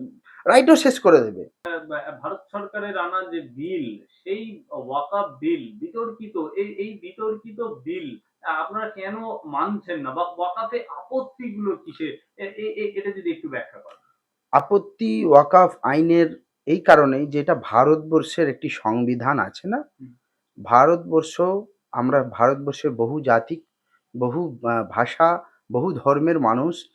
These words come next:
Speaker 1: একসঙ্গে ভারতবর্ষে বিভিন্ন নেশনের মানুষ বসবাস করছে, জাতির মানুষ। কি হিসাবে? ভারতবর্ষে Union of India, আর এই ভারতবর্ষকে জুড়ে রেখেছে, এই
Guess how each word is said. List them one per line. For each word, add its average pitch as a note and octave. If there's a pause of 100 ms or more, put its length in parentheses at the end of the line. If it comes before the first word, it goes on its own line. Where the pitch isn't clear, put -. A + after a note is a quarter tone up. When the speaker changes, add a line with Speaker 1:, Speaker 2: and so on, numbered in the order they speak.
(220)
Speaker 1:
একসঙ্গে F#3 (320)
ভারতবর্ষে D3+ (320)
বিভিন্ন F3
নেশনের F#3
মানুষ E3 (200)
বসবাস G#2
করছে, - (380)
জাতির A2+
মানুষ। D2 (920)
কি G3
হিসাবে? F#3+
ভারতবর্ষে C#3
Union C3
of C#3
India, G3+ (420)
আর D#3+
এই F#3+
ভারতবর্ষকে F#3+
জুড়ে F3
রেখেছে, E3+ (1000)
এই D3